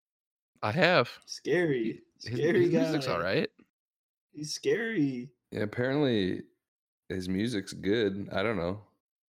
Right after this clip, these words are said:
Speaker 2: But he's scary, though.
Speaker 1: Okay.
Speaker 3: <laughs>
Speaker 1: He's got a few
Speaker 3: All right.
Speaker 1: tattoos.
Speaker 3: I'm
Speaker 2: He's
Speaker 3: downloading,
Speaker 2: scary.
Speaker 3: I'm downloading his latest album onto my phone right now for my
Speaker 1: Post
Speaker 3: flight
Speaker 1: Malone?
Speaker 3: tomorrow. Yep.
Speaker 1: Oh,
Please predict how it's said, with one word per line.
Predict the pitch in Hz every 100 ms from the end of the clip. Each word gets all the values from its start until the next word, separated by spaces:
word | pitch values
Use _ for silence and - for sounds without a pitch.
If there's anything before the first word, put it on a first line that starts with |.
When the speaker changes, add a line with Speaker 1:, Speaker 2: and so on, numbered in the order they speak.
| _ _ _ _ _ _ _ _ _
Speaker 2:
But | -
he's | 139 147
scary, | - 135 190 175
though. | 123 113 110
Speaker 1:
Okay. | 110 101 147 - - - -
Speaker 3:
<laughs> | 156 - - - - - - - 147 - _ _ -
Speaker 1:
He's | -
got | - 165
a |
few | 151 131
Speaker 3:
All | 87
right. | 104
Speaker 1:
tattoos. | 117 - 107 117 131 - - _ _ _ _ _ -
Speaker 3:
I'm | 87 87
Speaker 2:
He's |
Speaker 3:
downloading, | 95 95 92 95 90 92 87 82
Speaker 2:
scary. | -
Speaker 3:
I'm | 90 90
downloading | 101 104 107 98 92 87 - _
his | - 87 80
latest | 87 95 95 85
album | 85 78 82 80 85
onto | 82 82
my | 80
phone | 80 76 78
right | 78
now | 76 76
for | 101
my |
Speaker 1:
Post | 113 -
Speaker 3:
flight | 107 -
Speaker 1:
Malone? | 92 151
Speaker 3:
tomorrow. | 175 85 85 _ _ _ _ _ _ _ _
Yep. | - 104 - _ _ _ _ _ 98
Speaker 1:
Oh, | 98